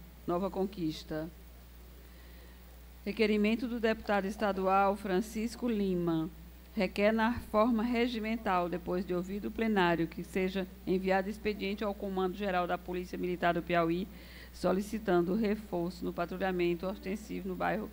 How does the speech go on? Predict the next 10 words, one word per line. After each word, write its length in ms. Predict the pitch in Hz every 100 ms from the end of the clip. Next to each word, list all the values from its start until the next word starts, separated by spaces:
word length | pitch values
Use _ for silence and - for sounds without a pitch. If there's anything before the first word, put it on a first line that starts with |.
| -
Aroeiras. 760 | 180 202 196 165 156 156 147 - - - - - - - - - - - - - - - - - - - - - - - - - - - - - - - -
Requerimento 640 | 190 214 202 196 202 214
do 160 | 185 185
deputado 540 | 190 185 - 190 185
Francisco 560 | 196 190 220 226 - 226
Lima. 560 | 208 202 180 170 160 - - - - - - - - - - - - - - -
Requer, 380 | 208 185 196 220
na 160 | 233 233
forma 320 | 220 208 185
regimental, 840 | 180 185 190 196 196 208 226 254